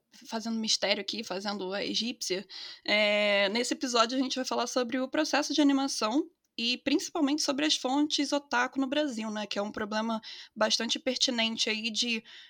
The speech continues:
proliferação de fake news. Oh, yeah, não temos só na, na política, né?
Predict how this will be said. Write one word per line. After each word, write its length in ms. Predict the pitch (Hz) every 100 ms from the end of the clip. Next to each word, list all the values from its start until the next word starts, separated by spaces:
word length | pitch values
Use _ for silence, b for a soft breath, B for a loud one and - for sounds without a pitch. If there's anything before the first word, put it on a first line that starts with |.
| B _
proliferação 840 | 370 392 381 339 302 254 - 311 320
de 100 | 277
fake 340 | 285 285 262
news. 380 | 226 254 240 208
Oh, 180 | 254 247
yeah, 320 | 226 233 226
não 160 | 214 226
temos 340 | 254 294 -
só 200 | 285 285
na, 460 | 277 247 226 208 190
na 180 | 208 208
política, 680 | 233 226 226 226 - - 202
né? 300 | 202 208